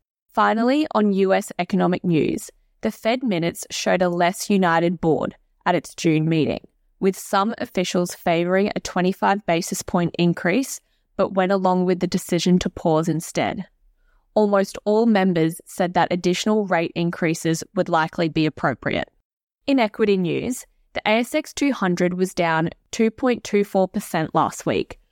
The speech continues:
with nearly every sector down as macro volatility and central bank uncertainty continues to mount. Despite this, M and A activity and updates to existing deals evolved last week, including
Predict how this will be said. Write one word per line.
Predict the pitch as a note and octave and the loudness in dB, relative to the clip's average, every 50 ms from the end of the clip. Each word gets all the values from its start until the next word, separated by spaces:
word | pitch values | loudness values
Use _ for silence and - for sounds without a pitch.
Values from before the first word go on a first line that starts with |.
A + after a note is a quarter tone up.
| _ _ _ _ _ - | _ _ _ _ _ -2
with | G#3 G3 | 0 2
nearly | G3+ G3 F#3+ F#3 F#3 - - | 2 2 2 2 2 0 0
every | F#3 G#3 G3+ A3 A#3 A#3+ A3+ | -2 -2 0 2 0 0 0
sector | - - G3 F3+ - _ - F#3 | 0 -2 -4 -4 -2 _ -2 -2
down | F3+ - D#3+ D#3 D3 B2+ - D3 D#3 - - | -2 0 0 0 2 2 0 -2 -2 -4 -2
as | - F#3 F3+ F#3+ | -2 -2 0 0
macro | F#3 E3+ F3 F3+ - - A#3 A3 G#3 | 0 0 -2 -2 -2 -2 -2 0 2
volatility | G#3 G3 G3 G3+ G3+ - - - F3 E3 E3 D#3 D#3+ D#3+ E3 - - - | 2 2 2 2 2 0 0 -2 0 0 2 2 2 0 0 -2 -2 -2
and | F3+ F3+ F3+ | -2 -2 -2
central | - - F#3+ F3 F3 - - A3+ A3+ | -2 -2 -2 -2 -2 0 0 0 0
bank | G3+ - F3+ E3+ F3+ - - | 0 0 -2 -2 -2 -2 0
uncertainty | F#3 F3+ F3+ - - E3+ D3+ C#3 - D#3+ - - D3 C#3 C#3 - - - | 0 0 0 0 0 0 0 2 2 0 0 0 0 0 0 0 -2 0
continues | - F3+ E3+ - - E3 D#3+ D#3 D3+ D#3 - | 2 2 2 4 2 2 2 2 2 0 -2
to | - - E3 | -2 -2 0
mount. | D#3 D#3 B2+ F2+ - - _ _ _ _ _ _ _ _ _ - | 0 0 0 0 -2 -4 _ _ _ _ _ _ _ _ _ -4
Despite | A#3 A3+ - - - G#3+ A#3 B3+ - - | -4 -4 -2 0 2 2 2 0 -2 -4
this, | F3 D#3+ D#3 G3 - - - _ _ _ _ _ _ - | -4 -4 -4 -4 -8 -12 -18 _ _ _ _ _ _ 0
M | G3+ G#3 A3+ | 2 2 4
and | A3+ A#3 | 4 4
A | A#3 A#3+ A#3 | 2 2 2
activity | A3+ - - - G3 F3 F3 F3 F3+ F#3+ A#3 - - | 0 -2 -4 -4 -2 0 2 2 2 2 2 0 -2
and | - F#3+ - - | -4 -6 -2 -2
updates | E3+ F3 - _ - G3 G#3 A#3 - - | -2 -2 -2 _ -2 -2 -2 -2 -6 -4
to | - G#3+ | 0 0
existing | F#3 F3+ E3+ F3 F3 F3 - - - A3+ G#3+ G3+ | 0 0 2 0 0 0 2 2 2 4 4 4
deals | G3+ E3+ E3 D#3+ D#3+ E3 E3+ - - | 4 2 2 2 2 0 -2 -2 -4
evolved | F3 E3+ F3 D#3 D3+ D3 D3+ - - | -2 0 0 2 2 0 -2 -2 -2
last | E3 E3 C#3+ B2+ D3 - - - | 0 0 2 0 0 -2 -2 0
week, | C#3 A2 F2+ - - - _ _ _ _ _ _ _ _ _ _ _ - | 0 0 0 -2 -6 -14 _ _ _ _ _ _ _ _ _ _ _ 0
including | F#3+ G3+ G3+ - - G3 G3 G#3+ A3 B3 A#3+ | 0 0 0 2 2 4 4 4 4 4 2